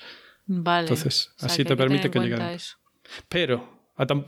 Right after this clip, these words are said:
Speaker 2: tampoco el, el gel hidroalcohólico, el etanol, porque, por cierto, los geles hidroalcohólicos no llevan solo etanol, sino que muy a menudo llevan también isopropanol, que es otro tipo de alcohol que huele genial y que también se suele usar para, pues eso,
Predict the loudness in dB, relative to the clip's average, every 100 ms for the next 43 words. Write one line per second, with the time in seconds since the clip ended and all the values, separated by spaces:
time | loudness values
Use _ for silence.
0 | -2 -2 0 0 0 2 2 2 2 2
1 | 0 0 2 2 2 2 2 0 2 2
2 | 2 2 2 2 2 2 -2 -8 -16 -18
3 | -12 -4 0 2 0 2 0 2 2 0
4 | 2 0 0 0 0 0 2 0 0 0
5 | 0 0 0 0 -2 0 0 2 2 2
6 | 2 0 2 0 0 0 0 -2 -2 0
7 | -2 -4 _ _ -6 -4 -6 -2 2 2
8 | 2 0 0 0 0 2 0 0 -4 -14
9 | -8 -4 0 0 0 0 0 0 0 0
10 | 0 0 0 -2 -6 -8 -8